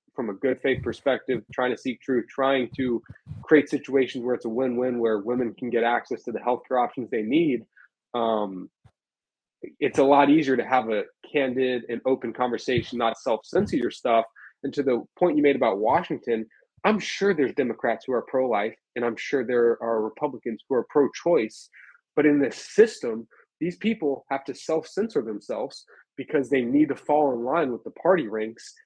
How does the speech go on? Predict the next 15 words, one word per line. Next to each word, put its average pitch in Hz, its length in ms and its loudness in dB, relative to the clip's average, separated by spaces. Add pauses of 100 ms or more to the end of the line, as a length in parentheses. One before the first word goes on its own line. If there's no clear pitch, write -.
if 131 140 -8
they 139 80 0
wanna 131 220 0
get 123 160 -2
reelected, 117 640 -2 (140)
if 120 100 -10
they 127 80 -2
wanna 127 220 -2
keep 123 220 -10
their 135 120 0
job, 113 540 0
if 120 120 -6
they 127 100 -2
want 120 300 0
to 113 380 -2